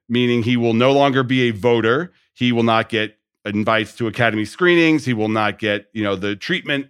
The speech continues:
that the ten thousand or so Academy members get. But it doesn't mean that he won't be allowed to be nominated in the future. Non-members can be nominated.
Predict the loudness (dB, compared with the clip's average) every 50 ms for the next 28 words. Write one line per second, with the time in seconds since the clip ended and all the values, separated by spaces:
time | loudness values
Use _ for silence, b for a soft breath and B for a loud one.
0 | _ _ -6 -6 -6 -6 -8 -8 -8 -6 -6 -8 -10 -8 -6 -4 -4 -2 -2 0
1 | 0 0 -2 -2 -2 -2 -2 -2 -2 0 0 0 0 0 -2 0 0 0 2 2
2 | 2 2 2 2 0 0 -2 -4 -4 -6 -10 b b b b b 0 2 2 4
3 | 2 0 B B B B B 0 2 2 2 0 -2 -6 -12 -4 0 2 4 4
4 | 4 2 0 -2 0 -2 -2 -2 -2 -2 -2 -4 -6 -10 -12 _ _ _ _ _
5 | -2 0 2 2 2 0 -4 -10 -8 -4 -2 -2 0 2 2 2 2 0 -2 -2
6 | 0 0 0 0 -2 -4 -6 -12 _ _ _ _ _ _ _ -4 0 2 4 4
7 | 4 2 2 2 2 2 4 4 4 4 4 4 2 2 0 -2 -4 -6 -6 -6
8 | -6 -6 -6 -6 -10 -12 -10 -8 -6 -4 -4 -4 -2 -2 0 2 2 2 2 2
9 | 2 2 0 0 -2 -4 -4 -4 -6 -4 -2 -2 -2 -2 -2 -2 -4 -6 -6 -6
10 | -6 -6 -8 -8